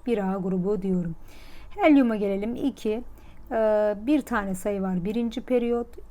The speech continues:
İki A olması gerekirken bakınız sekiz A grubu. Sekiz A grubunu yazmamızın sebebi bu bir istisnadır arkadaşlar.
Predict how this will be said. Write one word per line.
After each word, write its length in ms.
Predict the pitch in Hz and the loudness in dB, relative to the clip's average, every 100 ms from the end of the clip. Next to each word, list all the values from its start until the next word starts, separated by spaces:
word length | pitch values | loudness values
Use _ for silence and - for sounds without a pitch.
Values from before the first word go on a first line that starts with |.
| - | -8
İki 300 | 240 - 311 | -8 -2 -2
A 440 | - 240 220 202 - | 0 -2 0 -2 2
olması 500 | 247 226 208 190 214 | 2 2 -2 -4 -2
gerekirken 800 | 226 214 202 185 226 233 254 226 | 0 0 -4 -6 -6 -6 -6 -2
bakınız 440 | 226 226 233 247 | -2 0 -2 -4
sekiz 500 | - - 214 208 202 | -8 -6 -4 -2 -2
A 200 | 202 185 | 0 0
grubu. 480 | 175 185 175 247 294 | 0 0 0 -2 -2
Sekiz 320 | - 262 214 | -4 -4 0
A 120 | 208 | 2
grubunu 360 | 196 233 202 202 226 | 2 0 -2 -4 -2
yazmamızın 560 | 214 208 202 185 180 185 | 0 0 0 -2 -2 -2
sebebi 480 | - 196 175 220 | 0 -2 -2 -4
bu 120 | 220 311 | -4 -4
bir 300 | 247 240 233 | -4 -4 -4
istisnadır 680 | - - 196 - 220 196 | -8 -8 -8 -2 -2 0
arkadaşlar. 640 | 185 185 196 190 185 262 | 0 0 -2 -2 -2 -2